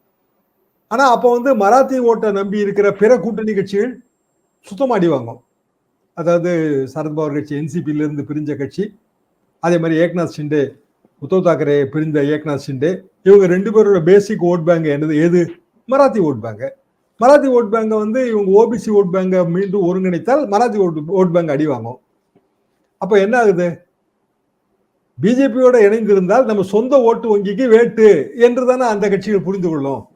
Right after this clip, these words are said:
நீங்க மாநில கட்சிகளின் அ-, அபிலாஷைகளுக்கும் மாநில அரசியலுக்கும் ஒத்திசைவோட இருந்தாதான்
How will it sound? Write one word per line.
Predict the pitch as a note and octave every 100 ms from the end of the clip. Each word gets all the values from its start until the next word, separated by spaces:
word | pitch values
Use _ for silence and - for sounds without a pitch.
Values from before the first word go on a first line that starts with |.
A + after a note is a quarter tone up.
| _ _ _ _ _ _ _
நீங்க | A#2+ A#2+ B2 D3+
மாநில | B2 C3+ F#3+ A3+ A3
கட்சிகளின் | G3+ F#3 - F#3 F3+ D#3+
அ-, | C3+ D3+ -
அபிலாஷைகளுக்கும் | D3 F#3 F#3+ F3+ E3 D3+ C3+ B2 D3 G3 - _ _ _ _
மாநில | C3 D#3+ G#3 G#3
அரசியலுக்கும் | F3 D3 F3+ G#3 G3 F3+ D3+ - F3 A3 - _ _ _ _ _ - C3+
ஒத்திசைவோட | A#3 A#3+ G3+ A3 G#3+ G3+
இருந்தாதான் | F#3 E3 E3 D#3 C#3+ D3+ G3+